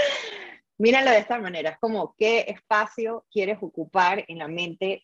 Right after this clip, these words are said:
de tu cliente ideal, ¿no? O sea, cuando piensen en ti, ¿a qué te van a asociar? No, a mí, pues, obviamente, eh, vas a pensar branding, pero ok,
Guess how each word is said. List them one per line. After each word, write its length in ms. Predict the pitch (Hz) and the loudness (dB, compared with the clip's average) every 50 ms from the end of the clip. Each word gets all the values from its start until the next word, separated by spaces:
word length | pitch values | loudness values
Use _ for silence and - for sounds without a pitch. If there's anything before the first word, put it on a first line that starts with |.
| _ _ | _ _
de 260 | - 160 151 147 - _ _ - | 0 0 2 0 0 _ _ -16
tu 80 | 156 | -12
cliente 460 | - - 156 160 147 139 139 - 170 - | -6 -4 -2 -2 -2 -2 -2 -2 -2 -2
ideal, 460 | - 151 139 123 123 127 127 123 - - | 0 0 0 2 2 2 0 0 -6 -12
¿no? 240 | - 151 165 170 180 151 | -10 -4 0 0 2 2
O 60 | 156 160 | 0 -2
sea, 220 | - 165 135 131 | 0 0 0 2
cuando 320 | - 151 151 160 165 165 | 2 0 0 0 -2 -2
piensen 520 | - - 196 202 196 190 185 226 220 208 185 | -2 0 2 2 2 0 -2 -4 -6 -6 -6
en 160 | 151 151 147 | -6 -10 -6
ti, 400 | _ - 214 220 240 294 - _ _ _ _ _ _ _ _ _ _ _ _ _ _ _ _ _ _ - | _ 4 4 4 4 2 -2 _ _ _ _ _ _ _ _ _ _ _ _ _ _ _ _ _ _ 2
¿a 260 | 196 190 190 - - - | 2 2 0 -2 -2 4
qué 260 | 247 240 233 254 240 | 4 6 6 4 4
te 140 | - 202 185 | 2 2 4
van 240 | 180 175 165 165 170 | 4 2 2 0 -2
a 40 | 180 | -4
asociar? 560 | 175 - 160 - - - 160 131 123 - - _ _ _ _ _ _ - | -4 -6 -10 -8 -4 -2 -2 -2 -2 -4 -8 _ _ _ _ _ _ -6
No, 320 | 185 190 190 190 175 - - - - - - _ - | -4 -2 -2 -2 -4 -6 -10 -14 -20 -20 -20 _ 0
a 120 | - 170 | 2 4
mí, 420 | 180 202 220 233 254 247 254 - _ _ - | 6 6 6 6 4 2 -2 -8 _ _ -8
pues, 200 | - - 160 151 147 - | -4 -2 -2 0 2 4
obviamente, 640 | 185 190 190 185 196 208 208 202 208 214 220 - - | 6 6 6 6 4 2 2 2 2 0 0 0 -4
eh, 200 | - - - _ _ _ _ _ _ _ _ _ _ _ _ _ _ _ _ _ _ _ _ _ _ | -12 -14 -14 _ _ _ _ _ _ _ _ _ _ _ _ _ _ _ _ _ _ _ _ _ _
vas 160 | - 175 165 | 2 2 4
a 80 | 196 214 | 2 2
pensar 340 | 196 170 147 - 156 151 165 | 0 0 0 0 -2 0 2
branding, 460 | 175 202 196 185 170 165 156 156 151 | 2 2 2 2 0 -4 -6 -8 -4
pero 180 | 170 170 170 | -2 -2 0
ok, 80 | 165 185 | 2 4